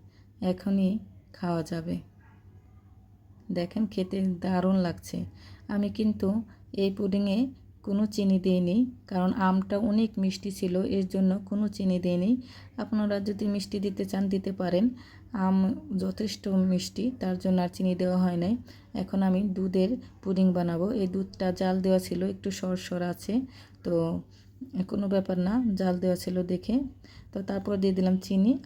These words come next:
আবার এক চামচ আগার আগার পাউডার। ভালো করে মিশিয়ে চুলায় দিয়ে দেব। দুধটার মধ্যে আমি চিনি দিচ্ছি, যখন আম দিয়ে পুডিংটা, আহ, বানিয়েছিলাম তখন কিন্তু আমি একটু চিনি দিইনি। আম কিন্তু প্রচুর মিষ্টি ছিল।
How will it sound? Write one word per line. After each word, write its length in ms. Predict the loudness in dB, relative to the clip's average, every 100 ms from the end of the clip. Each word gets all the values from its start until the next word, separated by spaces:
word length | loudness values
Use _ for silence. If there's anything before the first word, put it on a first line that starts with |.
| -2
আবার 200 | 0 2
এক 120 | 0 -2
চামচ 240 | -2 -2 -2
আগার 240 | -2 -2 -2
আগার 160 | -2
পাউডার। 360 | -2 -4 -4 -6 -10 -14 -4
ভালো 260 | 0 2 0
করে 160 | 0 2
মিশিয়ে 340 | 2 0 -2 -4
চুলায় 340 | -4 -2 -2 -2
দিয়ে 120 | -4
দেব। 120 | -4 -6 -8 -12 -14 -8
দুধটার 420 | -6 -6 -2 -2
মধ্যে 200 | 0 0 2
আমি 140 | 2 2
চিনি 200 | 2 2
দিচ্ছি, 280 | 0 0 0 0
যখন 280 | 0 -2 -2 0
আম 100 | 2 2
দিয়ে 180 | 2 -2
পুডিংটা, 440 | -2 -2 0 0 -4
আহ, 580 | -4 -12 -16 -6 -4 -2 0
বানিয়েছিলাম 540 | 0 0 0 -2 -2 -2
তখন 220 | -2 -2 -2
কিন্তু 280 | 0 -2 0
আমি 220 | 0 0 -4 -10 -8 -8
একটু 220 | -6 -4 -2
চিনি 280 | 2 2 2
দিইনি। 240 | 0 0 -2
আম 180 | 0 0 -2
কিন্তু 260 | -4 -4 -6
প্রচুর 360 | -6 -6 -4 -2
মিষ্টি 320 | -2 -2 -6
ছিল। 240 | -6 -4